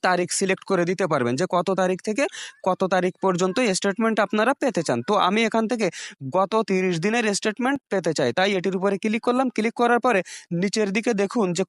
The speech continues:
কনফার্ম করুন, এরকম একটি অপশন রয়েছে, তো এটির উপরে আমরা ক্লিক করলাম। ক্লিক করার পরে আবারও কিন্তু কনফার্ম করুন অপশনটি চলে আসলো, তো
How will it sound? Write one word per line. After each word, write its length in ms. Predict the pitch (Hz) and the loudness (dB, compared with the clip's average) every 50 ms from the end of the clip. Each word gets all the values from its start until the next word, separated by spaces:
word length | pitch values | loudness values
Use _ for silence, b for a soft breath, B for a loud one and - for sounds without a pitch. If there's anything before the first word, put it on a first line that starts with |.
| - 180 | 0 0
কনফার্ম 400 | 180 185 180 - 220 226 226 220 202 | 0 0 0 0 0 0 0 0 0
করুন, 180 | 214 196 190 180 165 | 0 0 0 0 0
এরকম 240 | 165 165 - 180 170 160 156 | 0 0 0 -2 -2 -2 -4
একটি 140 | - - 170 151 | -4 -2 -2 -2
অপশন 220 | 147 - - 202 196 185 | 0 0 -2 -2 0 0
রয়েছে, 220 | 175 143 127 135 - B B B B | 0 0 0 -2 -4 B B B B
তো 60 | - 180 175 170 | -2 0 0 0
এটির 200 | 160 185 185 190 | 0 0 -2 0
উপরে 160 | 170 185 185 202 202 | 0 0 0 2 2
আমরা 140 | 208 233 330 392 - _ _ - - | 0 0 -2 -4 -6 _ _ -8 -4
ক্লিক 180 | - 247 202 - - | -2 -2 -2 0 0
করলাম। 200 | 135 113 113 127 - | 0 0 0 -2 -2
ক্লিক 240 | - 202 208 240 - - 254 | -2 -2 -2 -2 -2 0 0
করার 180 | 247 247 247 233 - | 2 2 2 2 2
পরে 140 | 240 202 190 - - 151 | 2 2 2 2 2 0
আবারও 260 | 160 180 208 220 226 220 - | 2 2 2 2 2 0 0
কিন্তু 200 | 240 233 - 320 294 - 226 | -2 -2 -2 -2 -2 0 0
কনফার্ম 360 | 196 185 - - 190 185 190 175 | 0 0 0 0 -2 -2 0 0
করুন 200 | 190 185 180 180 175 - - 147 | 0 0 0 0 -2 -4 -4 -6
অপশনটি 360 | - - - 196 202 - 185 392 B B B B B B - | -4 -2 -2 -2 0 0 -2 -2 B B B B B B 0
চলে 180 | 233 214 190 185 175 | 0 2 2 2 2
আসলো, 160 | 175 - - 147 | 0 0 -2 0
তো 60 | 143 | 2